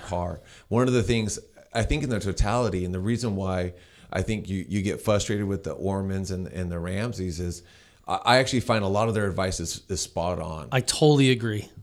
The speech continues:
Speaker 1: But
Speaker 2: I do agree.
Speaker 1: you have to know, it, it's just like anything. Like, you and I are educated about those things, so we can see the value in that really clearly. And then other people are like, "You know what?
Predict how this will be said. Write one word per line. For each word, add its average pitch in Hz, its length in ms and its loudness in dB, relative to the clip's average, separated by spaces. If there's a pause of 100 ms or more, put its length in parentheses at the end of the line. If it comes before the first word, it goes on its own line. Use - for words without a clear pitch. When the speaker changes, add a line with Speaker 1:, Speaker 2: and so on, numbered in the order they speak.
Speaker 1:
But 147 240 8
Speaker 2:
I 117 120 8
do 120 240 4
agree. 113 180 0
Speaker 1:
you 120 120 4
have 123 320 0
to 123 100 0
know, 110 360 2
it, 123 200 -2
it's 120 220 -2
just 127 200 -4
like 110 180 0
anything. 113 440 -4
Like, 95 260 -2
you 120 200 0
and 113 100 0
I 113 80 0
are 104 200 0
educated 107 600 -2
about 90 200 -4
those 90 180 -6
things, 104 200 -4
so 117 100 -2
we 127 140 0
can 123 140 -4
see 151 180 0
the 139 140 2
value 90 400 -2
in 87 140 -4
that 78 260 -8
really 113 440 0
clearly. 107 600 -4 (340)
And 113 160 2
then 113 140 2
other 131 260 2
people 110 300 -2
are 101 80 2
like, 95 460 -2
"You 107 140 -2
know 101 140 -2
what? 107 340 -2